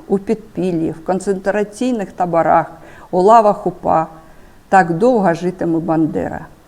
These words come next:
Такої людини, як Бандера, не можна знищити. На свій час і свій народ він наклав нестерту печать. І знак цієї печаті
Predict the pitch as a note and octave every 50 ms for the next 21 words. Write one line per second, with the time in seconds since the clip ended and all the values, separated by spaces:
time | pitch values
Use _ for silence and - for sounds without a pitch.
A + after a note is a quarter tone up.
0 | - - - - F#3+ F#3+ F#3+ B3+ C4+ C#4+ C4+ C4 C4 B3+ G#3 G#3+ C4+ C#4 B3+ B3+
1 | B3 A#3+ A#3+ G#3+ F3+ F3+ G#3 A3+ A3+ A3 G3+ B3 C4 B3 B3 A#3 A#3 A#3 A#3+ C4
2 | B3 G#3 E3 F3 E3 E3+ D#3+ D#3+ D#3+ F3+ F3+ D#3+ - - - - - - - D3+
3 | - - - - - - - - - F3+ F3+ - - G3 G3 G#3 F#3 F3+ - -
4 | - G#3+ A#3+ B3+ B3 - - - - - F3 - - - E3+ G3 G3+ F#3+ F#3 F3
5 | D#3 E3 F3 G3 A#3 A#3+ - - - - - - - - F#3+ F#3+ G3+ F#3+ F3+ E3+
6 | F3 - F3+ G3 A3 A#3+ A#3 C4+ - - G3+ F3+ E3 - - - G3 G3+ G#3+ -
7 | - F3+ - - E3 - - - E3+ D#3 D3+ - - - - _ _ _ - -
8 | - - - F3 E3 D#3+ E3 G3+ A#3 B3+ - - - - F3+ F3 E3 D#3 D#3 -
9 | D#3+ D#3 - - E3 - - - - - -